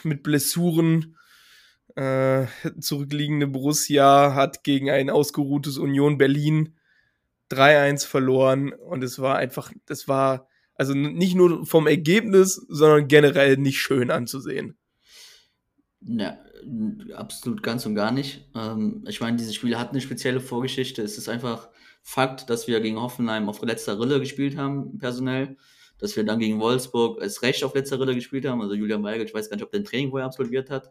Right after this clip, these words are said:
Speaker 2: ehe der hundertzwanzig Minuten durchgespielt hat. Dann hat Union natürlich zehn Tage frei.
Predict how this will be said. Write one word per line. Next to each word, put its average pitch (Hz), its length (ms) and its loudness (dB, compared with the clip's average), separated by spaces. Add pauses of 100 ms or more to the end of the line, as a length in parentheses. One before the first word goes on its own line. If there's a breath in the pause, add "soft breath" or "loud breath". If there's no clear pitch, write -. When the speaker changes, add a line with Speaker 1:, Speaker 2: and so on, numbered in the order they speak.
(160)
Speaker 2:
ehe 117 220 -6
der 120 100 0
hundertzwanzig 123 500 -8
Minuten 117 220 -12
durchgespielt 123 500 -8
hat. 113 160 -10 (960 loud breath)
Dann 117 200 0
hat 117 100 -2
Union 127 340 4
natürlich 123 440 0
zehn 131 160 0
Tage 117 180 -4
frei. 135 500 -4